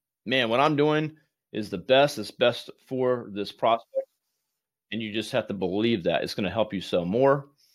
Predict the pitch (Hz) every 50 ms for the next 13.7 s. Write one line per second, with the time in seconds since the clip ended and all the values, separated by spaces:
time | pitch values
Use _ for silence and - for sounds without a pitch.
0 | _ _ _ _ _ _ _ _ _ _ - 107 110 110 113 110 104 110 110 120
1 | 110 101 98 113 120 - - - 117 120 131 123 139 151 143 - - 127 113 120
2 | 120 127 107 104 127 - - 131 107 110 98 - 127 110 110 98 98 110 101 101
3 | 101 107 101 101 117 - - 139 139 135 - 147 147 147 151 143 - - - 110
4 | 117 113 110 120 147 147 - 113 101 90 - - 110 90 85 78 78 78 - -
5 | - _ _ _ _ _ _ - 104 113 113 - - 147 131 123 127 117 123 120
6 | 113 - - 117 107 104 101 98 104 95 95 95 - 92 87 85 - 95 85 78
7 | - - - 131 113 104 - - _ _ _ _ _ _ - 117 139 139 147 185
8 | 202 208 208 180 160 143 135 131 135 139 131 120 - - 135 127 131 139 135 113
9 | - - 117 113 101 113 139 156 175 - - 127 135 143 143 131 117 117 110 110
10 | 120 131 127 147 156 170 175 - _ _ _ _ _ _ _ _ _ _ _ _
11 | _ _ _ _ _ _ - 110 107 107 117 127 131 131 135 120 135 123 120 117
12 | 120 107 95 - - - - 127 107 - - 82 - - 113 95 90 - - 90
13 | - - 123 120 127 127 - - 117 117 113 - - -